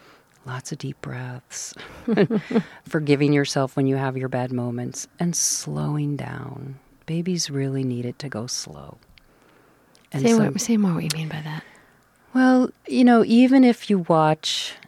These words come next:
Speaker 1: um, I, I taught med students for years how to do infant exams, and the on-, the thing that I wanted them to go away with is watch your hands, because if your hands are moving quickly, the baby won't know how to read that. That will feel really scary to them.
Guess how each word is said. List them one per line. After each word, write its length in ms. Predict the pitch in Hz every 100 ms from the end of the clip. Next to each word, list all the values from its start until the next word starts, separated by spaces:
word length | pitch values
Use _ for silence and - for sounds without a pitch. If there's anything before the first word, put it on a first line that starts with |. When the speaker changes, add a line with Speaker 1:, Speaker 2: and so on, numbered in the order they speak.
| _ -
Speaker 1:
um, 540 | 160 151 143 143 139 -
I, 140 | - 208
I 80 | 220
taught 260 | 226 202 170
med 240 | 143 143
students 360 | - 160 139 127
for 120 | -
years 320 | 143 143 131
how 100 | - 139
to 80 |
do 180 | 131 139
infant 340 | 131 139 - 135
exams, 680 | 127 139 135 135 143 139 -
and 320 | 160 151 151
the 160 | 170 226
on-, 240 | 190 208
the 120 | 202
thing 240 | - 233 214
that 100 | 175
I 120 | 156
wanted 320 | 151 151 147
them 140 | 143 139
to 100 | 147
go 140 | 147
away 220 | 139 135 131
with 140 | 131
is 160 | 135 147
watch 380 | 143 165 -
your 100 | - 147
hands, 720 | - 131 127 127 135 - - _ _ _ _ -
because 300 | 175 175 156
if 160 | 156
your 120 | 185
hands 340 | 185 196 214 208
are 80 | 180
moving 340 | 165 156 147
quickly, 400 | - 170 - 143
the 120 | 139
baby 340 | - 139 139 135
won't 280 | 131 131 - _ _ -
know 200 | 156 139
how 100 | 139
to 80 | 127
read 220 | 127 127
that. 220 | 123 113
That 160 | 139 135
will 100 | 135
feel 340 | - 143 131
really 240 | 135 131 131
scary 420 | - 135 123 131
to 120 | -
them. 240 | 131 120